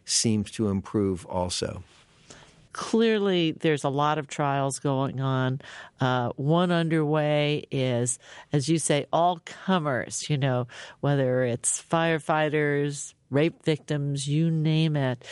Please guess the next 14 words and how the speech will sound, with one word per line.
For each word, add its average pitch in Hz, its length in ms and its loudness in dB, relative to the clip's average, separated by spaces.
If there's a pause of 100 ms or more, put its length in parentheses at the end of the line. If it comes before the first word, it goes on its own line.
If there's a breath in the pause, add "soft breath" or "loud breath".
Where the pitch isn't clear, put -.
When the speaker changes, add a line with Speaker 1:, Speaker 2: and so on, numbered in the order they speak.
(260 loud breath)
Speaker 2:
Tell 240 220 2
us 277 160 2
about 143 560 0
that 139 320 0
trial. 131 560 -2
That's 151 320 0
like, 135 180 -2
if 127 180 -2
you've 139 200 -2
got 185 260 0
P 180 180 -4
T 156 280 0
S 131 200 -2
D, 123 360 0